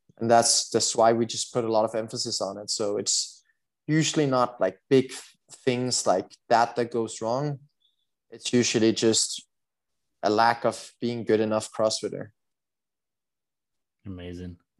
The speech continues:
Speaker 2: So, um, Andre, thank you so much for your time. If, uh, yeah, I wish you all the best of luck
Speaker 1: Thank you.
Speaker 2: for the games, but I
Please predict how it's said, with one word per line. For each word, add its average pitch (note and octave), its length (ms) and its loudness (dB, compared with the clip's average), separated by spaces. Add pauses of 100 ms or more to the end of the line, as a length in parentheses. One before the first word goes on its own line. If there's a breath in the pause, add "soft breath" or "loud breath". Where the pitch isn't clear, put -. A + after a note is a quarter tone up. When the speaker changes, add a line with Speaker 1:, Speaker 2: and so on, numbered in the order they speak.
(420 soft breath)
Speaker 2:
So, G#2 560 -2
um, G2 420 -6 (920 soft breath)
Andre, G#2+ 360 -2 (280)
thank B2 140 0
you C#3 60 0
so C3 220 0
much B2+ 220 0
for B2+ 140 -2
your A#2+ 80 2
time. B2+ 460 -2 (140)
If, - 480 -4
uh, G#2 380 -4 (100)
yeah, A2 240 0
I F#2+ 40 -8
wish A2 240 -4
you A#2 360 -2
all A2+ 180 -2
the A#2+ 60 0
best A2+ 580 -6
of G#2+ 200 -12
luck A2+ 200 2
Speaker 1:
Thank B2+ 160 -6
you. A#2+ 120 4
Speaker 2:
for A#2 120 -8
the A2+ 60 -10
games, A2 500 -2
but G#2+ 160 -4
I G2 220 -8